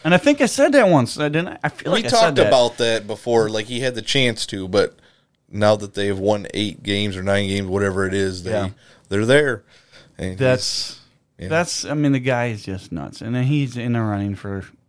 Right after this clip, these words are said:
Speaker 1: M V P. I don't care that he had a bad week this last week.
Speaker 2: Right.
Speaker 1: It's, he's still there.
Speaker 2: It was still a win, so we're not really going to go back and look at those stats
Speaker 1: But with the way
Speaker 2: anymore.
Speaker 1: Lamar Jackson's probably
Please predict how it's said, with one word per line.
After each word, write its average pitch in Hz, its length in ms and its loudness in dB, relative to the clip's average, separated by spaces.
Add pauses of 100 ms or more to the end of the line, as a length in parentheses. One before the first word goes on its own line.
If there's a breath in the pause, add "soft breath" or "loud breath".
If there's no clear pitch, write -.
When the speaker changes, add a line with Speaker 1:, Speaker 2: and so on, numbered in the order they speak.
(140)
Speaker 1:
M 123 180 -2
V 110 100 -4
P. 101 280 -4
I 98 60 -2
don't 117 160 -4
care 113 160 -4
that 110 100 0
he 107 100 -2
had 101 100 -2
a 98 40 -14
bad 98 200 -4
week 98 180 -8
this 98 180 -10
last 95 240 -8
week. 95 200 -8 (420 loud breath)
Speaker 2:
Right. - 240 0 (200)
Speaker 1:
It's, 127 320 -4
he's 123 280 -4
still 107 280 -4
there. 90 280 -10
Speaker 2:
It 113 60 -6
was 113 140 -4
still 110 220 4
a 104 60 6
win, 104 360 0
so 101 160 0
we're 98 120 2
not 101 180 0
really 98 260 -2
going 95 260 -8
to 92 140 -12
go 90 180 -4
back 90 240 -2
and 92 100 -8
look 90 160 -8
at 87 100 -8
those 85 240 -4
stats 85 260 -2
Speaker 1:
But 143 140 2
with 160 140 4
the 143 80 6
way 139 180 4
Speaker 2:
anymore. 131 120 2
Speaker 1:
Lamar 113 180 0
Jackson's 104 440 -6
probably 131 500 0